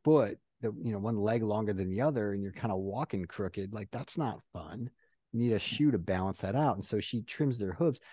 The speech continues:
and she wants to get into craniosacral and, and things like that with horses. So, so this is a good path for her. At twenty-two, she's found a ticket that she can,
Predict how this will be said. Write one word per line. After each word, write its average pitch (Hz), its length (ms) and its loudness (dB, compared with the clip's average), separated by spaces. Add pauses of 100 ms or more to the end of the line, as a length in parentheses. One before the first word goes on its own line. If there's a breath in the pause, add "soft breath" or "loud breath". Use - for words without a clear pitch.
(280 soft breath)
and 127 100 -2
she 151 140 0
wants 139 160 2
to 139 80 2
get 127 100 6
into 113 160 4
craniosacral 90 960 -2
and, 87 100 -6
and 92 160 -6
things 95 240 -2
like 87 180 0
that 90 220 0
with - 120 -12
horses. 82 480 -12
So, 107 260 -2 (300 soft breath)
so - 180 4
this 160 160 4
is 175 120 4
a 147 40 4
good 131 220 4
path 196 320 0
for 90 100 -6
her. 85 240 -6
At 95 100 -10
twenty-two, 123 600 0
she's 104 220 -6
found 104 280 -2
a 95 60 -6
ticket - 480 0
that 104 160 -6
she - 140 -6
can, 98 280 -2